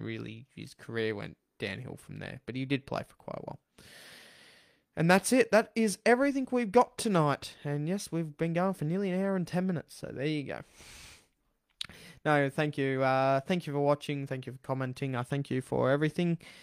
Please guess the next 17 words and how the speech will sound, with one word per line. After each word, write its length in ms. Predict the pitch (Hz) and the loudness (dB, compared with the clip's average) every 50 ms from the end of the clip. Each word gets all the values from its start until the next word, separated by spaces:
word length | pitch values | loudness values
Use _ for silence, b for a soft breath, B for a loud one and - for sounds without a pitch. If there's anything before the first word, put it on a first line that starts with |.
| B B B - | B B B -2
Um, 340 | - 156 156 156 156 156 160 | 0 2 4 4 4 4 4
we 120 | 165 170 | 2 2
will 140 | 175 180 165 | 2 2 0
be 100 | 151 165 | -2 -2
back 380 | 160 180 180 165 - - - - - _ - | -2 -2 -4 -4 -8 -14 -20 -20 -18 _ -8
this 180 | 170 - - | -8 -8 -4
time 260 | - 170 160 160 151 151 | -2 0 0 0 0 -2
next 320 | 156 - - - - - | -4 -6 -8 -12 -12 -8
week 560 | 147 147 175 196 190 - _ - - - - - - | -2 0 0 0 0 -4 _ -20 -20 -20 -20 -8 -4
with 200 | 143 139 131 - - - | -4 -2 -2 -4 -6 -6
a, 400 | 139 135 127 135 139 135 127 - - _ - | -4 -4 -4 -4 -6 -6 -8 -10 -12 _ -12
another 800 | 123 127 131 151 160 165 160 160 156 151 147 147 147 139 135 - - _ b b b b b b b - | -8 -6 -4 -2 -2 0 0 2 2 2 2 2 2 0 -2 -4 -8 _ b b b b b b b -2
helping 580 | 175 170 151 - - 156 151 147 147 147 143 - - _ - 135 | -2 -2 -2 -2 -4 -4 -2 -2 -2 -4 -6 -6 -8 _ -10 -8
hoopful 600 | 143 156 139 - - - - 147 143 139 139 - - | -6 -6 -6 -10 -16 -10 -6 -4 -2 -2 -2 -4 -4
of 260 | - 113 113 113 - | -6 -6 -6 -6 -8
opinion 920 | - - - - - 147 147 147 139 135 139 135 135 131 131 120 117 117 - - _ | -10 -12 -12 -8 -4 -2 -2 -2 -2 -4 -6 -6 -8 -8 -10 -10 -12 -14 -16 -16 _
and 600 | - - 113 104 101 101 104 107 110 107 - | -14 -12 -12 -12 -12 -12 -14 -14 -16 -16 -18